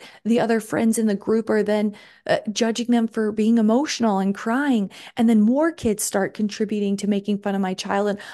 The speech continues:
I can just imagine my, my child breaking down and feeling so helpless and hopeless and frustrated. You see, this is a runaway train, okay? That's a runaway train. But let's just say, for instance, we go down the same track.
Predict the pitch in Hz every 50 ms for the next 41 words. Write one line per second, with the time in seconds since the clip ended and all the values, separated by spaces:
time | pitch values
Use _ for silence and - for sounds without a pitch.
0 | - - 233 240 - 269 247 247 233 - - - 240 254 254 247 240 247 262 254
1 | 262 247 226 214 208 196 202 - - - - - 208 208 208 - 220 214 214 214
2 | 208 214 220 240 247 240 - - 247 240 233 208 220 196 214 233 233 226 220 208
3 | 190 196 202 202 - 220 226 233 220 220 220 - 226 220 214 - - 214 208 214
4 | - 226 220 202 190 - 202 202 196 - - 240 254 247 - 247 220 - - 190
5 | 190 - - 262 262 - - 254 - - - - - 277 277 - 330 320 330 320
6 | 294 - 320 226 - 165 165 185 185 196 202 185 180 175 156 156 - - - 170
7 | 180 175 170 165 160 - _ _ _ - - 185 180 - 190 196 202 226 226 -
8 | _ _ _ _ _ _ _ _ - 247 269 277 277 254 214 220 226 247 240 220
9 | 208 196 196 190 - - 190 185 185 190 - - _ _ _ _ _ _ _ _
10 | _ _ _ _ _ _ _ _ _ _ _ - 254 247 262 285 277 - 359 320
11 | - - 262 269 - - - 240 214 208 - - 185 170 170 196 - - - -
12 | 208 208 185 196 190 196 208 214 233 247 277 277 - - 294 285 294 302 302 -
13 | - - - 202 190 170 - - - _ - - - -